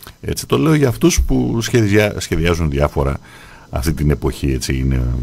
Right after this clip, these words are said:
μπαίνουν και στην άνοιξη, έτσι, οι συνωμοσίες είναι στην άνθησή τους και αυτές. Λοιπόν, πριν προχωρήσουμε,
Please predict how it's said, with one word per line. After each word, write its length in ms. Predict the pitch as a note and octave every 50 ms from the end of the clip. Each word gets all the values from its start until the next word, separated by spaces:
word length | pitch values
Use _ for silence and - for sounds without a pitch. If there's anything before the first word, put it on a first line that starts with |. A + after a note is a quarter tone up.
| C2 C2
μπαίνουν 220 | C#2 C#2+ C#2+ C#2
και 80 | - -
στην 240 | - - C#2+ C#2
άνοιξη, 360 | C#2+ D2 D2 C#2+ - - - D2
έτσι, 180 | C2+ - D2+ C#2 C2+ C2+ C2+ C#2 C#2+ D2
οι 40 | D#2
συνωμοσίες 720 | - - E2+ E2+ D#2+ E2 E2 - - F#2 F#2 F2+ E2 -
είναι 180 | F2+ F2 F#2 E2+
στην 220 | D#2+ - - F2+
άνθησή 360 | F2 E2+ D2+ - D#2+ - D#2+
τους 240 | - - - - - - - - - - - - - - - - - - -
και 140 | - F2+ E2
αυτές. 400 | D2+ C#2 - - C#2 - - - - - - - - - - - - - - - -
Λοιπόν, 400 | F#2+ F2+ D#2 D#2+ E2+ D#2 D2+ -
πριν 180 | - F2+ E3+
προχωρήσουμε, 800 | D#3 - A2+ A2+ G2 F#2 F#2+ E2+ - - E2+ D#2 D2+ D2 C#2